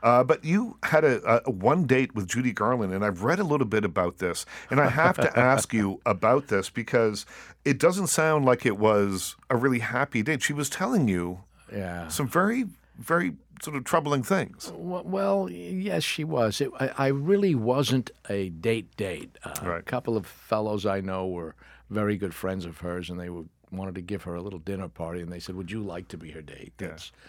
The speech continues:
Speaker 2: I said, "Are you kidding?" And I met this charming, wonderful woman,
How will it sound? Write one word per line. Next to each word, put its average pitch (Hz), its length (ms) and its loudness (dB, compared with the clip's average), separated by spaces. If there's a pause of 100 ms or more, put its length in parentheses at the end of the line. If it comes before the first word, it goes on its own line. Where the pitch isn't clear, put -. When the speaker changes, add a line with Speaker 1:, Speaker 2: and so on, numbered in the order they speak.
(160)
Speaker 2:
I 98 100 -4
said, 87 240 -6
"Are 76 40 -12
you 87 180 -8
kidding?" 107 440 -6 (600)
And 107 640 0
I 110 180 -2
met 113 320 0
this - 280 -4 (100)
charming, 98 840 -2
wonderful 110 540 0
woman, 82 460 -8